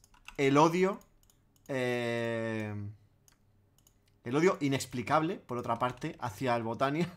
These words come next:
<laughs> que es un mod de puta madre. Pero, pero me alegra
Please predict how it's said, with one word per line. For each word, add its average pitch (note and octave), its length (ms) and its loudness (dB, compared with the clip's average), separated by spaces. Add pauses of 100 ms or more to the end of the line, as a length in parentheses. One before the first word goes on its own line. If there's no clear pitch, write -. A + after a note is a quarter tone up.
(300)
<laughs> - 340 -20
que D#3+ 100 0
es D3+ 120 0
un C3+ 160 0
mod C#3+ 200 0
de A#2+ 160 -6
puta C#3 240 -2
madre. D3+ 300 -2 (340)
Pero, D4 340 4 (800)
pero D3 160 4
me D3 140 6
alegra A#3 500 4